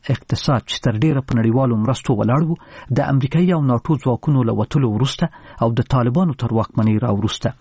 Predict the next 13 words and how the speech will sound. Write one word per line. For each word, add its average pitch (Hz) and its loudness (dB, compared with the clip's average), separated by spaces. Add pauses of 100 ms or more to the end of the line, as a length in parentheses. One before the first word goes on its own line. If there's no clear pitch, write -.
(360)
د - - (180)
یو 185 2 (100)
مخ 113 -2 (120)
ماتېدو 110 -2
په 135 -2
درشل - -4
کې - -4
دی. - -10 (420)
لاس - -2
انجلس 135 0 (100)
ټایمز 160 0 (420)
د 135 0
خپرې 131 0